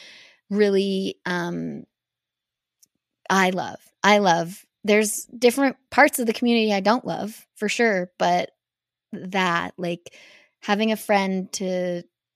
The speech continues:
try a trick with, and when you fail, you get back up and try again, and so do they.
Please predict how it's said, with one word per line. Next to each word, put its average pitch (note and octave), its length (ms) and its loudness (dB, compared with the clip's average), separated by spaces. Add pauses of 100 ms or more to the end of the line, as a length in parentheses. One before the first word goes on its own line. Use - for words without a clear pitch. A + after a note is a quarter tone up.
(300)
try G3 200 0
a G3 60 0
trick - 340 -4
with, E3 380 -4 (140)
and F3+ 500 -6 (2500)
when F#3+ 220 -2
you F#3+ 80 0
fail, F3+ 680 4
you G3 120 -4
get F3+ 240 -2
back F3+ 260 -2
up F3 300 -2 (300)
and F#3 120 -4
try F3+ 260 2
again, F3+ 520 -2
and F3+ 180 -6
so F#3 220 0
do F3+ 140 -2
they. F3 440 -2